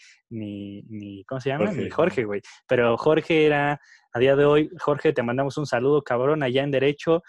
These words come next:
Speaker 1: Saludos, güey, un aplauso.
Speaker 2: También
Speaker 1: Estás haciendo las
Speaker 2: a,
Speaker 1: cosas
Speaker 2: a
Speaker 1: grandes,
Speaker 2: Leo,
Speaker 1: güey.
Speaker 2: a los dos, ¿eh?
Speaker 1: A Leo, Leo no sé qué es de su vida, güey. Leo, que no... Eh, ah, hemos hablado con él, ¿no? Pero
Speaker 2: Solamente hemos jugado y, y,
Speaker 1: Ya
Speaker 2: y ya.
Speaker 1: sé, güey.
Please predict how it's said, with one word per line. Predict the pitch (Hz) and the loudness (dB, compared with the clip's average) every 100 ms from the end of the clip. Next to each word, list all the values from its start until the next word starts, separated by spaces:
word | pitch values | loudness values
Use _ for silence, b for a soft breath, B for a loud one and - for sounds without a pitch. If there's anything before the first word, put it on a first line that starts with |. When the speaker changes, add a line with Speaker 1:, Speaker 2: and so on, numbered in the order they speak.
| B B - | B B -12
Speaker 1:
Saludos, | - 120 147 156 | -4 -2 2 0
güey, | 131 123 | 0 -2
un | 131 | -2
aplauso. | 147 147 151 - | -2 0 -2 0
Speaker 2:
También | 101 117 | 0 0
Speaker 1:
Estás | 127 | 2
haciendo | 117 | 0
las | 104 | -2
Speaker 2:
a, | 143 | -4
Speaker 1:
cosas | 131 | -2
Speaker 2:
a | 127 | 0
Speaker 1:
grandes, | 120 110 | 2 2
Speaker 2:
Leo, | 127 | 2
Speaker 1:
güey. | 107 | 2
Speaker 2:
a | 98 | 0
los | 95 92 | -2 -2
dos, | 101 127 127 | -2 -2 -2
¿eh? | 139 | 0
Speaker 1:
A | 139 | 0
Leo, | 160 - | 0 2
Leo | 156 180 | 2 4
no | 180 | 2
sé | - 170 - | 0 -4 -2
qué | 156 | -2
es | 156 | -2
de | 147 | -4
su | 117 | -6
vida, | 113 131 101 | -6 -6 -8
güey. | 101 101 | -10 -6
Leo, | 123 135 | -4 -4
que | 123 | -8
no... | 131 | -10
Eh, | 156 143 | -4 -2
ah, | 135 139 | 0 0
hemos | 151 180 - | -2 -4 -2
hablado | 135 156 | -2 -2
con | 113 131 | -6 -8
él, | 131 | -6
¿no? | 139 | -8
Pero | - 123 | -4 0
Speaker 2:
Solamente | 151 147 151 | 0 2 0
hemos | 139 131 | 0 -2
jugado | 113 120 113 | 2 2 4
y, | 95 90 92 | 2 -2 -4
y, | 95 92 92 143 | -4 -4 -2 0
Speaker 1:
Ya | 143 143 | 0 0
Speaker 2:
y | - | 0
ya. | 139 | 0
Speaker 1:
sé, | 151 151 | 0 -2
güey. | 120 110 | -6 -8